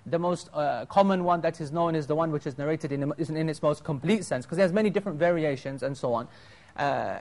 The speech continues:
as I said, the weak, uh, a weak narration in its most complete sense is that narrated by Imam al-Bayhaqi in Ad-Dalail, one of his books,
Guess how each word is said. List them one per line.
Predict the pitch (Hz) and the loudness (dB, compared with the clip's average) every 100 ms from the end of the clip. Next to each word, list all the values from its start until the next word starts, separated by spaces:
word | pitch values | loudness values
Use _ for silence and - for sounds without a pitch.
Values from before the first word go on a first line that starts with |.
| - | -6
as | 131 90 151 | -4 -2 -2
I | |
said, | 160 170 143 | 2 2 2
the | 147 | 0
weak, | 156 196 - - | 0 -2 -4 -8
uh, | 135 131 143 | -6 -6 -4
a | |
weak | 139 185 - | 0 -2 0
narration | 170 160 156 156 | -2 0 -2 -4
in | 175 | -2
its | 165 170 | 0 0
most | 160 | -2
complete | - 160 214 214 | -2 -2 -2 -2
sense | 208 190 | -2 -2
is | |
that | 165 190 | 0 0
narrated | 180 175 165 | 0 -2 0
by | 165 | 0
Imam | 165 165 | 2 0
al-Bayhaqi | 151 113 143 143 180 - - 180 151 | -2 -2 -2 0 0 0 -4 -4 -4
in | 143 | -4
Ad-Dalail, | 135 139 143 160 147 156 165 | -4 -2 2 2 2 0 -2
one | 147 | -4
of | 139 | -4
his | 131 | -4
books, | 123 160 - | -2 -2 -4